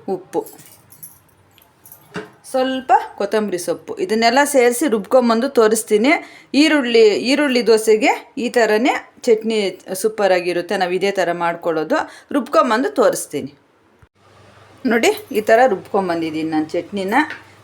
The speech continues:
ನೋಡಿ, ಅಷ್ಟು ನುಣ್ಣಗಾಗೂ ಇಲ್ಲ, ಅಷ್ಟು ಗಟ್ಟಿ, ನೋಡಿ, ತರ್ತರಿಯಾಗಿ ಈ ಥರ ರುಬ್ಕೊಬೇಕು. ಜಾಸ್ತಿ ನುಣ್ಣಗೆ ಮಾಡ್ಕೊಂಬಿಟ್ರೆ ಚೆನ್ನಾಗಿರಲ್ಲ. ಕೊತ್ತಂಬರಿ ಸೊಪ್ಪು ಇನ್ನೇನು ನಾವು ಇವಾಗ ನಾವು ಚಟ್ನಿ ಆಯಿತು ಅನ್ನೋವಾಗ ಸುಮ್ನೆ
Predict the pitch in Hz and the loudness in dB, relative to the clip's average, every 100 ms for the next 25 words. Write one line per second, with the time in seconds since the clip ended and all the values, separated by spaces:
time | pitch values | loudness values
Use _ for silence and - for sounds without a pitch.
0 | 175 175 175 170 - 202 202 208 214 214 | -6 0 0 0 -4 -4 -2 -2 -2 -2
1 | 202 202 208 277 196 - - 208 175 180 | -2 -4 -2 -2 -2 -8 -8 -6 -6 -8
2 | - 175 190 233 - - - _ - _ | -10 -10 -6 -4 -6 -12 -20 _ -20 _
3 | - 196 - 196 190 180 190 330 370 - | -4 -4 -2 -2 0 0 -2 -8 -12 -14
4 | 170 180 175 165 147 180 165 151 - 143 | -6 -2 -2 -4 -8 -10 -6 -6 -4 -4
5 | 175 196 - 208 185 185 196 185 165 170 | 0 -2 -2 -4 -4 -2 -2 0 -2 -2
6 | 170 160 175 170 170 170 165 151 170 247 | -6 -6 -8 -8 -8 -8 -6 -4 -2 -4
7 | - - - - 226 262 262 254 247 214 | -6 -20 -8 -4 2 2 2 0 0 -2
8 | 269 262 220 226 240 214 208 302 - - | 0 0 0 -2 0 0 0 -2 -4 -10
9 | - - 202 202 202 196 196 185 185 214 | -20 -16 -4 0 2 2 0 -2 0 0
10 | 214 254 196 214 247 226 202 196 185 185 | 2 0 2 2 2 0 0 0 0 0
11 | 247 - 240 240 | -2 -2 -2 0